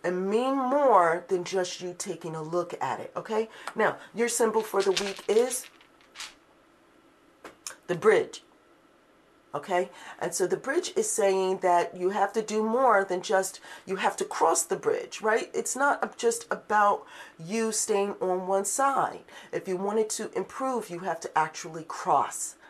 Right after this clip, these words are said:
okay? And so this change, a journey, right, which can often mean a positive change, but it's only a positive change if you do something. And your symbol is saying, "Cross the bridge."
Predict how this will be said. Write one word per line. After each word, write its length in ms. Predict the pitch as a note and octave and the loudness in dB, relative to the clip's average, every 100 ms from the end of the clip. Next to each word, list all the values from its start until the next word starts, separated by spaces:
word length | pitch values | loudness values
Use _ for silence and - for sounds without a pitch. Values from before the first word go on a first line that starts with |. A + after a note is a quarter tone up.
| - | -6
okay? 400 | F3+ A3 A3 - - - - | -6 2 4 4 -4 -16 -6
And 140 | - | -4
so 220 | - F3+ | 0 0
this 260 | F3 G#3+ G#3 | 0 -2 -2
change, 800 | - C4 B3+ G#3+ F#3+ F#3 F#3+ - - - | 0 2 4 2 2 -2 -4 -12 -20 -4
a 140 | - | -4
journey, 680 | - - A#3+ C4 G#3+ F#3 G3 - _ | -2 4 6 6 4 2 0 -6 _
right, 320 | F3+ G3 G#3+ - | 0 0 0 -6
which 200 | G3 - | -6 -4
can 160 | G#3+ G#3 | -6 -2
often 400 | G#3+ G#3+ A3+ G#3+ | -2 0 -2 -2
mean 160 | G#3 G3 | -4 -8
a 40 | |
positive 520 | - G#3+ G#3+ G3+ G3 | 0 2 2 0 -6
change, 560 | - B3+ B3 G#3 F#3+ - | -4 0 2 0 -2 -4
but 100 | F#3+ | -4
it's 160 | F#3+ | 0
only 220 | A3 A#3 A3 | 2 2 0
a 60 | |
positive 440 | G#3+ G#3+ G3 F#3+ - | 2 0 0 -8 -8
change 300 | G3+ F#3+ F3+ | -8 -8 -8
if 120 | - | -12
you 80 | F#3 | -10
do 220 | A#3 C4+ | -6 -4
something. 520 | C4+ E3+ D3 - - - - - - - | -4 -6 -8 -10 -14 -14 -18 -18 -18 -14
And 200 | D3+ D3+ | -12 -6
your 380 | E3+ F#3 G3 G3 | 0 4 4 2
symbol 480 | G3 F#3+ F3+ F3+ - | 0 -4 -2 -2 -2
is 200 | E3 D#3 | -6 -6
saying, 560 | - F3 E3 D#3+ D#3+ - | -6 -4 -2 -4 -8 -10
"Cross 400 | - E3 E3 - | -4 -2 -2 -4
the 120 | E3 | -10
bridge." 680 | D3+ E3 F3 D3+ - - | -8 -2 2 2 0 -10